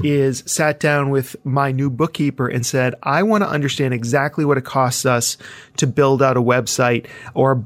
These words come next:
do Agents of," it actually came from Agents of Change. Um,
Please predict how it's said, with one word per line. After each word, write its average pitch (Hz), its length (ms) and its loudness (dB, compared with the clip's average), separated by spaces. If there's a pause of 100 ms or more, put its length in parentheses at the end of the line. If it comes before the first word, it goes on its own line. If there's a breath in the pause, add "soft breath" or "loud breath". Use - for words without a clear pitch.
(120)
do 156 300 4
Agents 143 400 4
of," 131 140 0
it 185 100 4
actually 226 280 4
came 190 120 4
from 147 160 2
Agents 127 300 0
of 101 40 -8
Change. 120 400 -2 (420 loud breath)
Um, 139 440 2